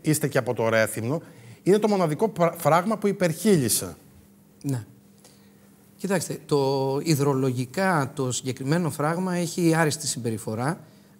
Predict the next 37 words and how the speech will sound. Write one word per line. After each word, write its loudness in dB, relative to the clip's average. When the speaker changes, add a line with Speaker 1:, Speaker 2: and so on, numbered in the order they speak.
Speaker 2:
από 0
την -6
πρώτη 2
μέρα -2
κατασκευής -4
του, 0
έμφραξης -2
και -4
λειτουργίας -2
του. -6
Ε, -4
είναι 2
πραγματικά, -2
είναι 0
ευχάριστο -2
το -6
ότι -6
υπάρχει -2
ποσότητα -4
νερού -2
η 0
οποία -4
κάθε 4
χρόνο -4
υπερχειλίζει -6
το -10
φράγμα. -4
Έχουμε 2
και -2
την -2
οψιόν -2
με -2
κάποιες -4
επεμβάσεις -4
που -8
έχουμε -4
δρομολογήσει -4